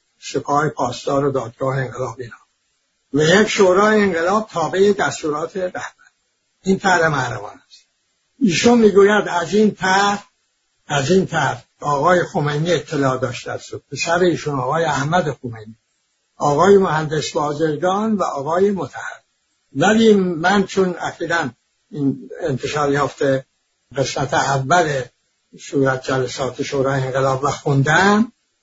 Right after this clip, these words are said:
دیدم نه، بازرگان مواضعی داره که با اون طرح نمی‌خونه. که اگر هم اطلاع داشته موافق نبوده، برای این حتی متحقی مواضعش با اون نمی‌خونه، ولی آقای بهشتی می‌خونه.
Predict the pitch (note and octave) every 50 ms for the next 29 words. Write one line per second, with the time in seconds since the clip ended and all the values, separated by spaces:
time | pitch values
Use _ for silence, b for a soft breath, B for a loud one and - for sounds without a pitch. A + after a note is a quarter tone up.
0 | _ _ _ C#3+ C#3+ E3 E3+ F3 F3 F3+ F#3+ F#3 F#3 F3 D#3+ D3+ D3 C3+ C3+ D3+
1 | C#3+ C#3 C3 C#3+ C3+ A#2+ D#3 E3+ F#3+ F#3+ F#3 D#3 C3+ C3 C#3+ C3+ B2+ A#2+ C#3 F3+
2 | F#3 F3+ F3+ F#3+ F3 F3 F#3+ F#3 - - G3 F#3 F#3+ F#3 D#3+ C3+ B2+ D3 D3+ C#3
3 | - E3 F3 F3+ F#3 A3+ B3 A3+ F#3 - - A#2+ A#2 - _ _ _ _ _ _
4 | _ _ _ C3+ C3 - - C#3 C#3 C3+ B2+ A#2+ - _ _ _ _ _ _ _
5 | _ - C#3+ D3 C#3+ D#3 D3+ D3+ D3+ E3 D#3+ D#3 C#3 B2+ - - D#3+ D3+ D3 D3
6 | D3+ C#3+ D#3+ C#3+ - - - A3 G#3+ G#3 F#3 E3 D#3 - G#3+ G3+ G3+ G3+ G#3 G3
7 | D#3 C3+ C3 C#3 C3+ C3 C3+ C3+ C3+ C3+ C#3 C3 A#2+ - _ _ _ _ _ D#3+
8 | D#3+ - G#3 G#3 G3+ G3 - _ _ - - - D#3 D3+ - E3 - - D3+ D#3
9 | D#3+ E3 G#3 B3 A3 F#3+ E3+ D#3+ D#3 D3+ C#3 C#3+ D#3+ D3+ - - E3+ D3 C#3+ C#3+
10 | C#3+ B2+ A#2+ A2+ - _ _ _ _ _ _ _ _ _ _ _ D3 D#3+ G3 A3+
11 | G#3 F#3+ F3+ G3 G3 E3+ F#3+ F#3+ F3 F3 D#3 - - B3+ A#3+ B3 B3 - F#3+ E3
12 | D3+ D3+ D3 D#3